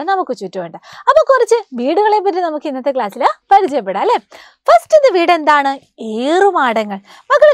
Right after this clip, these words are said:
കേട്ടിട്ടുണ്ടാവും ചിലപ്പോ എന്താണ് ഏറുമാടങ്ങൾ, അല്ലെങ്കിൽ ഏറുമാടങ്ങൾ എന്ന് പറഞ്ഞതൊക്കെ മക്കൾ കേട്ടിട്ടുണ്ടാവും. വലിയ മരത്തിൻ്റെ ഒക്കെ മുകളിൽ, അതായത് ശിഖരങ്ങളുടെ ഒക്കെ ഇടയിൽ നമ്മൾ എന്ത് ചെയ്യും? പുല്ലും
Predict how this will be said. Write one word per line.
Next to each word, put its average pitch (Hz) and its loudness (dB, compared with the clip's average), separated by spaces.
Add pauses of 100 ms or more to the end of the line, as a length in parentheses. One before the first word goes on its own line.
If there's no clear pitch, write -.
കേട്ടിട്ടുണ്ടാവും 311 2
ചിലപ്പോ 240 0 (140)
എന്താണ് 302 2 (200)
ഏറുമാടങ്ങൾ, 262 0
അല്ലെങ്കിൽ 359 -2 (120)
ഏറുമാടങ്ങൾ 330 0
എന്ന് 302 -8
പറഞ്ഞതൊക്കെ 311 -4
മക്കൾ 233 -8 (100)
കേട്ടിട്ടുണ്ടാവും. 214 -10 (360)
വലിയ 480 4 (140)
മരത്തിൻ്റെ 277 -4
ഒക്കെ 247 -8
മുകളിൽ, 247 0
അതായത് 233 0 (100)
ശിഖരങ്ങളുടെ 330 -2
ഒക്കെ 214 -6
ഇടയിൽ 285 0 (540)
നമ്മൾ 440 2
എന്ത് 320 -4
ചെയ്യും? 294 -4 (140)
പുല്ലും 240 -4